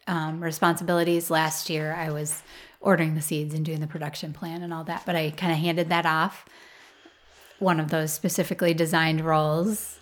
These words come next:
or designated roles, so that I wouldn't have to worry about that this year 'cause I had other stuff going on. Um, and that's, that's gone pretty smoothly. So, and, and, like, field work and,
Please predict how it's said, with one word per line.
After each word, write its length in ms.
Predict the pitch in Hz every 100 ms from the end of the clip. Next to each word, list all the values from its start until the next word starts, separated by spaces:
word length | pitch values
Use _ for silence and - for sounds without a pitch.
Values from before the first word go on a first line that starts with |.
| -
or 160 | 254
designated 640 | 160 185 175 175 165 165 165
roles, 580 | 170 160 156 175 185 - - -
so 260 | - 214 185
that 240 | 175 170 -
I 160 | 185 175
wouldn't 300 | 175 170 170
have 200 | 165 151
to 100 | 165
worry 260 | 160 151
about 260 | 151 160 -
that 260 | 185 - -
this 240 | 190 170 -
year 200 | 165 -
'cause 160 | - 185
I 60 | 170
had 100 | 170
other 180 | 180
stuff 340 | 170 - 156 -
going 220 | 175 190
on. 200 | 190 190 - - - - - -
Um, 460 | 185 165 156 156 - -
and 140 | 208
that's, 320 | 214 208 - - -
that's 180 | 226 -
gone 180 | 285
pretty 240 | 269 269 254
smoothly. 440 | - 247 247 160
So, 320 | - 226 226 -
and, 180 | 247 254 247
and, 120 | 269
like, 180 | 285 285
field 420 | - 233 226 226
work 460 | 226 226 226 226 226
and, 260 | 185 175